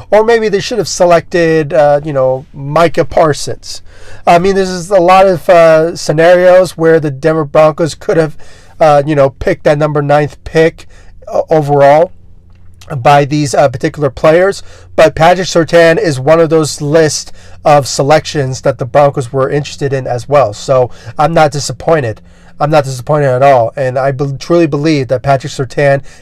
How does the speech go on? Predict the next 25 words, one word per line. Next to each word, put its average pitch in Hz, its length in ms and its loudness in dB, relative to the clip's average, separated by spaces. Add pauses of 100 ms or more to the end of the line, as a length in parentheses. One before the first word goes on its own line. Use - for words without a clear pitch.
has 143 120 2
a 131 60 -4
bright 139 320 0
future 175 340 -4
ahead 135 280 2
of 131 100 0
him, 117 260 -6 (480)
uh, 123 240 0
with 151 140 -2
the 156 80 -4
Denver 135 300 -2
Broncos 123 600 -2
and 127 440 -10
a 131 180 -8
potential 170 720 0 (260)
Hall 170 200 4
of 175 80 2
Fame 165 220 0
career. 170 480 -6 (120)
I 135 140 -4
mean, 135 240 -4
he 170 200 -6
has 175 360 2 (240)
a 151 100 0
potential, 165 760 0